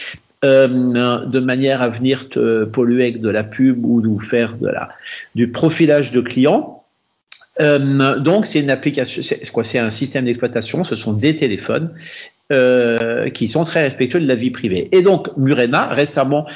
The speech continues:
exactement dans l'état, c'est une boîte qui marche bien et tout, hein, mais dans l'état d'esprit dans le, que je, que je décrivais tout à l'heure, euh, eh bien ils ont fait récemment une campagne de crowdfunding qui a super bien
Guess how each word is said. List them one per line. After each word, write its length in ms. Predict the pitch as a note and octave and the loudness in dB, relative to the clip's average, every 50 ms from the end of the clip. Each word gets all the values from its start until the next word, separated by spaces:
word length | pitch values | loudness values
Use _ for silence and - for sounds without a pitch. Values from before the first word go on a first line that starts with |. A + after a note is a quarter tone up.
| - - - | -16 -8 -4
exactement 800 | - C#3+ C3+ B2+ B2 F3 G#3 G#3 - - - F#3 E3+ F3 F#3 F#3 | -4 -2 -2 -2 -2 -2 -4 -4 -4 -2 -2 0 0 0 0 0
dans 120 | D#3 C#3+ | 0 0
l'état, 260 | C3 B2+ B2+ B2+ C3 - | 0 0 0 -2 -4 -6
c'est 140 | - - B2+ | -4 -4 -2
une 120 | A2 A2 | -2 0
boîte 220 | G#2 B2 B2+ B2+ B2+ | 2 0 0 0 -2
qui 160 | - - G2+ | -10 -8 -6
marche 240 | G#2+ A2 G#2+ - A2 | -4 -4 -4 -6 -4
bien 180 | A2 B2+ C3 | -2 0 0
et 120 | C3 D3 C#3+ | 0 0 -2
tout, 200 | - A#3+ A#3 G3 | -2 0 0 0
hein, 80 | F3+ F#3 | 0 2
mais 120 | E3+ C#3 | 0 0
dans 180 | A2+ C3 C3 C3+ | 2 2 0 2
l'état 320 | C#3 E3 E3 E3+ - E3+ | 2 2 0 0 -2 -2
d'esprit 460 | D#3+ C#3 C3 - - - - C#3 C3+ | -2 -2 -4 -6 -6 -6 -4 -2 0
dans 140 | A#2+ A2 G#2+ | 0 -2 -2
le, 60 | G#2+ G#2+ G#2+ _ _ - | -4 -6 -10 _ _ -10
que 140 | - A#2+ G#2+ | -6 -6 -4
je, 140 | G2+ A#2 - | -4 -4 -6
que 200 | - - - A2 | -6 -4 -4 -2
je 100 | G#2 A2 | -2 0
décrivais 500 | G2 A#2 A#2 - - - A2 G#2 A2 G#2+ | 0 -2 -2 -4 -4 -4 -2 -2 -2 -2
tout 140 | A2 - - | -4 -6 -4
à 80 | G#2+ | -2
l'heure, 240 | G#2+ - - C4 C4 - - - - - - - _ _ - C#3+ | -2 0 -2 -2 -4 -10 -18 -20 -20 -20 -20 -20 _ _ 0 2
euh, 440 | C#3+ C3+ C3 C3 C3 C3+ C3 B2+ - - - | 2 4 4 2 2 2 2 0 0 0 0
eh 80 | C3+ | 0
bien 120 | B2+ C3+ D3 | 2 4 4
ils 180 | D#3 C#3 A#2 | 4 2 2
ont 80 | B2+ A#2 | 0 -4
fait 220 | A2 A2+ - F#3+ | -4 -2 -2 -2
récemment 560 | G#3 E3+ C#3+ C3 - B2+ A2+ A2 B2 D3+ G#3 G3+ | 0 0 -2 -4 -2 -4 -2 0 0 0 0 0
une 200 | D3+ A#2 G#2+ A2 | -2 -2 -2 0
campagne 380 | - B2 A#2 - C3 C3+ C3+ | 0 0 0 0 -2 -2 -2
de 100 | A#2 G#2+ | -2 -4
crowdfunding 720 | G#2+ - - A2 G#2 - - G#2+ G#2 G2+ A#2+ E3+ F#3 D#3 | -4 -2 -4 -6 -4 -4 -6 -6 -4 -2 -2 -2 -2 -2
qui 100 | - - | -2 0
a 180 | A2 G#2 G#2 - - | 0 0 -2 -4 -8
super 560 | - - - - D#3 E3 E3 D#3+ C#3 A2+ G2 | -12 -10 -4 2 2 2 2 2 0 -2 -2
bien 300 | G#2 G#2+ G#2+ G2+ A2 | -2 -2 -2 -4 -4